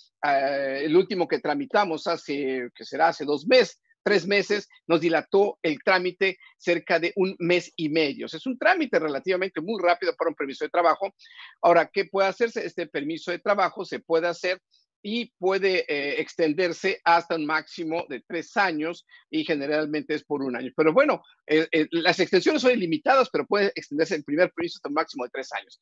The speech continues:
Bien, pues bueno, la última categoría que podemos ver es la compe-, la, la, la transferencia de compañías. Aquí significa que si estas personas de los países que acabo de mencionar tienen una empresa ya funcionando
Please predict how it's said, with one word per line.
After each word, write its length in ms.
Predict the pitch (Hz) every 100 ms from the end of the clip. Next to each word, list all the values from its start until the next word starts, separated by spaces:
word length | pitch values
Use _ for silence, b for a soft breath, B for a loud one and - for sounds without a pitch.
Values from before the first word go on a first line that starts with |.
| -
Bien, 360 | 139 254 302
pues 280 | - 185 160
bueno, 360 | 165 240 202 143 b b
la 140 | 165
última 420 | 220 285 320 254
categoría 600 | - 160 - 135 131 165
que 140 | 196 190
podemos 420 | 131 123 170 147
ver 160 | 147 190
es 80 |
la 160 | 180 151
compe-, 340 | 139 120 143 -
la, 180 | 143 -
la, 220 | 147 135 -
la 140 | 147
transferencia 500 | 135 139 - 156 151
de 100 | 135
compañías. 640 | 123 127 127 120 113 101 - B B B
Aquí 260 | 175 226
significa 680 | 214 254 254 214 208 165 220
que 120 | -
si 220 | 120 139 123
estas 220 | - 147
personas 520 | 190 165 220 175 117
de 60 | 117
los 140 | 113
países 260 | 131 131 170
que 100 | -
acabo 320 | 156 156 143
de 120 | 135
mencionar 580 | 147 156 180 180 190 - B B B
tienen 640 | - 208 277 311 233 143 - _ -
una 460 | 165 190 180 160
empresa 540 | - 135 131 170 165 135
ya 260 | 139 160
funcionando 1080 | - 160 151 139 - 151 151 175 151 123 113